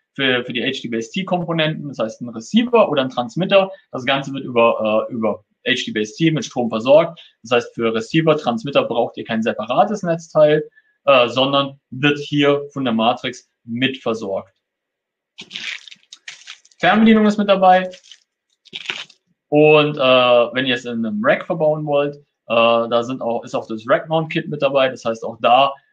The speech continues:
äh, müsst ihr nichts nachbestellen, sondern es ist alles in einer Box. Und somit habt ihr eigentlich einen vollwertigen, äh,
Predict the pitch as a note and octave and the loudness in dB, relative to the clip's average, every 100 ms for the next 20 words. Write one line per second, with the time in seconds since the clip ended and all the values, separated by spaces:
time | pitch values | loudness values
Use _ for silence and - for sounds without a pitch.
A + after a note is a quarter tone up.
0 | - A#2 A#2 B2 - B2 C3 D3 D3 B2+ | -2 0 0 -6 -10 -8 -6 -6 -8 -2
1 | C3 D3 - - B2+ B2 B2 - _ _ | 0 0 -4 -4 0 0 -2 -10 _ _
2 | A#2+ A#2 A2 A2+ - B2 B2+ B2 A2+ G#2 | -2 -2 -4 -12 -2 2 2 0 -6 -6
3 | G#2 A#2 G3 - - _ _ _ _ _ | -6 2 2 2 -10 _ _ _ _ _
4 | _ _ _ _ _ _ _ - D#3 C#3+ | _ _ _ _ _ _ _ -8 -2 -2
5 | D3 - A#2+ C#3+ F3+ E3 D3+ D3 C3 C#3 | -2 -12 -2 0 0 0 -2 2 0 0
6 | C3+ B2+ - D3 D#3 D3+ D3 C#3+ C#3+ C#3 | -6 -10 0 2 6 4 2 -2 -6 -4
7 | B2 B2+ B2 A#2+ | 0 2 4 2